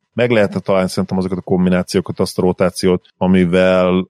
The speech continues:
a-, akár én, én a konferencia döntő döntőt se ta-,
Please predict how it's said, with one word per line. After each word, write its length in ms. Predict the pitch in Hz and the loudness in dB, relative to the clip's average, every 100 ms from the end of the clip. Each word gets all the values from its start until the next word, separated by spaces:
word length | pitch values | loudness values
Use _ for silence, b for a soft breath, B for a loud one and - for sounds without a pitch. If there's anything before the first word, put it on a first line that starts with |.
| _ | _
a-, 240 | - 92 | -4 0
akár 340 | 107 - 107 98 | 0 0 0 2
én, 220 | 95 95 | 2 2
én 200 | 95 98 | 2 2
a 380 | 95 95 92 87 | 2 0 -2 -4
konferencia 600 | - 95 98 92 87 95 | -2 -2 0 0 0 0
döntő 300 | 90 90 98 | 0 0 0
döntőt 420 | 87 90 82 85 | 0 0 0 -4
se 140 | - 82 | -4 -4
ta-, 260 | 90 87 | -4 -4